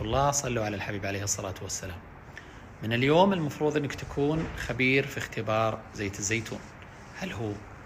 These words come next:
بكر أو عصرة أولى أو لا، هل هو مغشوش أو غير مغشوش. طبعًا بالنسبة للغش في طريقتين، الطريقة الأولى أنك تحطه في كأس شفاف وتحطه في الفريزر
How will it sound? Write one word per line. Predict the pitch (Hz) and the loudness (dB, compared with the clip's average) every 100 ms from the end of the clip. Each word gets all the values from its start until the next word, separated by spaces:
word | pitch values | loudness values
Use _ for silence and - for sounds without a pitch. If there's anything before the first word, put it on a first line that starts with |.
| - - - - - - - - 139 | -16 -16 -16 -16 -16 -16 -16 -6 -2
بكر | 143 156 - - - - - - - - - - - - - | 0 0 -2 -6 -14 -14 -14 -14 -12 -12 -12 -12 -12 -12 -4
أو | 107 | -2
عصرة | 92 110 107 | 0 0 0
أولى | 107 143 135 | 0 2 2
أو | - | 2
لا، | 113 147 - - - - - - - - - | 2 0 0 -6 -10 -10 -10 -10 -10 -8 2
هل | 135 151 | 4 6
هو | 127 123 | 4 2
مغشوش | 107 - 139 151 - - | 0 -2 0 0 -2 -4
أو | 110 | -4
غير | 104 110 | 0 0
مغشوش. | 101 104 - - - - - - - - - - - | 0 -4 -8 -8 -10 -10 -14 -14 -16 -16 -16 -16 -6
طبعًا | 131 117 120 | 0 4 4
بالنسبة | 113 120 156 - | 2 0 0 2
للغش | 190 165 151 - - - - | 2 4 2 2 0 -4 -6
في | 151 | -2
طريقتين، | 147 123 - - - - | 2 2 0 -6 -8 -12
الطريقة | - - 156 180 | -6 0 2 2
الأولى | 180 - 123 98 - | 2 2 0 0 -4
أنك | 143 135 120 - - - - | -2 -2 -2 -6 -12 -16 -10
تحطه | - 185 139 | -6 -2 -2
في | 127 | -2
كأس | 117 - - - | -2 -2 -2 -4
شفاف | 120 - 147 202 - - - - - | -6 -2 0 0 -6 -16 -18 -18 -14
وتحطه | - 151 - | -8 -6 -4
في | 120 | -4
الفريزر | 101 95 87 - - | -4 -4 -6 -8 -10